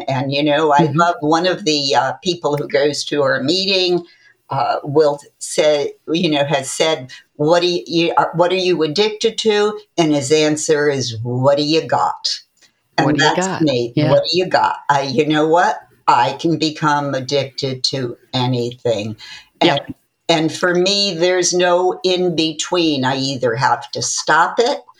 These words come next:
Speaker 1: um, or know that it's going to continue out of control. But,
Speaker 2: Right.
Speaker 1: but honestly, becoming addicted to gum, oh my gosh, yeah.
Speaker 2: Yeah. I
Speaker 1: Yeah.
Speaker 2: was too, and I still chew it.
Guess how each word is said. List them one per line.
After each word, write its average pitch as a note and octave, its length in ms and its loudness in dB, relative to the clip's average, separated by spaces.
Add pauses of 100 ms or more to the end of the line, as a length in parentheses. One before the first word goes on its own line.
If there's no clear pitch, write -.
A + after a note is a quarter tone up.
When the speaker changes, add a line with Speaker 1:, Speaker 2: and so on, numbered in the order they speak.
(520)
Speaker 1:
um, C#3+ 640 0 (340)
or D#3 960 2
know E3 380 2
that D#3 240 2
it's D3+ 220 0
going C#3+ 340 0
to C3+ 180 -4
continue C3 720 -2
out A#2+ 220 -2
of A#2 220 -8
control. A#2+ 720 -6 (380)
But, - 120 4
Speaker 2:
Right. F#3+ 220 2 (340)
Speaker 1:
but D3+ 240 0
honestly, C#3+ 800 0
becoming C#3+ 580 -2
addicted C#3+ 640 -4
to B2+ 120 -8 (200)
gum, C3+ 640 -2
oh C#3 140 0
my C#3+ 200 0
gosh, G#2 520 0
yeah. B2 280 0
Speaker 2:
Yeah. D#3 180 0 (600)
I G3+ 60 2
Speaker 1:
Yeah. A3+ 40 4
Speaker 2:
was A#3 260 2
too, F3 420 4
and D#3+ 400 2
I D#3 140 2
still E3+ 440 2
chew E3+ 360 2
it. C#3 180 0